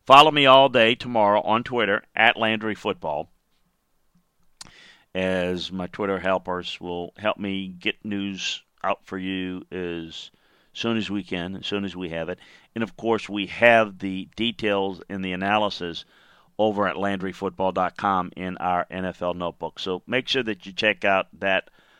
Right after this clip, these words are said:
both all day, um, as you're following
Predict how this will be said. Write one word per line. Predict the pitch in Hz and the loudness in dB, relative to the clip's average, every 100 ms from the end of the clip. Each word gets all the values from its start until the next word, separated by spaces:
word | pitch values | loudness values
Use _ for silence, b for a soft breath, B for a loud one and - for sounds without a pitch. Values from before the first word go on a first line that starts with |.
| b _ | b _
both | 104 104 - _ - | 0 0 -4 _ 2
all | 123 143 | 6 6
day, | 123 95 82 82 _ _ - - | 6 2 0 -8 _ _ -20 -8
um, | 90 90 87 82 85 - _ _ _ _ _ _ _ _ _ _ _ - | -4 -2 -2 -4 -10 -20 _ _ _ _ _ _ _ _ _ _ _ -12
as | 92 90 | -8 -8
you're | 90 85 | -8 -6
following | - 98 95 90 85 82 | 0 2 2 -2 -8 -14